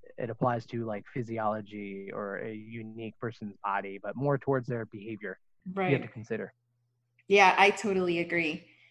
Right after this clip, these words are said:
Speaker 1: So, so there's so many unknowns, especially in the field of nutrition,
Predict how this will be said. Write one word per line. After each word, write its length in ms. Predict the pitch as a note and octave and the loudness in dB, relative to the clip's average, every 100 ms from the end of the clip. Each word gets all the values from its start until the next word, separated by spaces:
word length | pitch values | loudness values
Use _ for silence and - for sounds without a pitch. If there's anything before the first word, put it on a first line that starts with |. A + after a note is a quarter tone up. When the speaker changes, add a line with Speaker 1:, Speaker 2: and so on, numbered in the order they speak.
| - | 0
Speaker 1:
So, 360 | C3+ C3 C3+ C3 | 2 4 2 4
so 260 | C#3 B2+ | 4 4
there's 240 | A#2+ C3 A#2+ | 2 0 0
so 640 | - D3+ E3 E3 E3 D#3+ | 0 2 4 6 4 4
many 260 | D#3 D3+ D3 | 2 2 2
unknowns, 640 | C#3+ C#3+ C#3 C3+ C3 B2 | 4 4 4 4 2 -2
especially 580 | A2 - C#3+ C#3 - C#3 | -8 0 2 2 2 2
in 100 | C3 | 2
the 80 | A2+ | 0
field 260 | C3 B2 | 0 0
of 80 | A#2+ | -2
nutrition, 600 | A2+ A2 B2 A#2 G#2+ G2+ | -4 -2 -2 -2 -4 -4